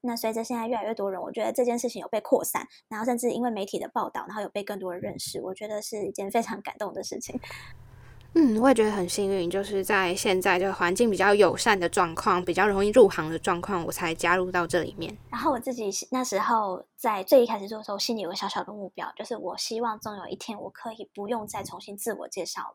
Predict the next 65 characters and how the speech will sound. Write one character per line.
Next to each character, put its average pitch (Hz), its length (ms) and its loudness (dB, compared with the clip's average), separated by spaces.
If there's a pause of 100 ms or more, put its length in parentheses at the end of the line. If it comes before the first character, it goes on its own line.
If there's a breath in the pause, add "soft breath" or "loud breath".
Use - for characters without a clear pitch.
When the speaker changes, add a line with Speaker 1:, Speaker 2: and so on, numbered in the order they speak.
(100)
Speaker 1:
不 202 100 -8
用 214 180 -10
再 208 240 -8
讲 175 220 -6
我 185 80 -10
的 165 80 -8
职 - 200 -8
业 185 100 -8
是 196 120 -10
什 - 200 -6
么。 - 100 -16 (140)
Speaker 2:
不 226 60 2
用 240 180 2
解 180 180 4
释 220 160 4
我 175 100 2
在 175 140 0
做 180 160 4
什 - 160 -4
么。 - 60 -18 (420 loud breath)
Speaker 1:
对， 294 340 6
我 240 120 -4
就 269 80 -8
希 349 120 0
望 349 160 6
我 226 60 0
可 233 160 -8
以 240 140 -6
讲 - 180 -6
出 - 80 -8
来 220 140 -4
是 233 80 -2
整 214 180 -8
件 208 100 -12
事， 240 40 -8
说 269 80 -4 (100)
，“哦， 370 200 8
我 226 60 0
知 226 180 -6
道， - 220 -2
他 277 140 -4
就 277 100 2
像 254 220 -4
老 202 180 -2
师、 - 380 -6
医 196 180 -4
师、 190 300 -4
药 233 220 -4
师 - 280 -12
这 226 140 -10
些 196 420 -8
师 226 200 -6
字 220 160 -4
辈 196 160 -4
的， - 180 -10
听 220 140 -8
起 - 120 -10
来 - 120 -8
一 233 80 -10
样 202 180 -6
的 175 60 -8
稀 185 160 -6
松 - 180 -14
平 - 160 -20
常。” - 160 -16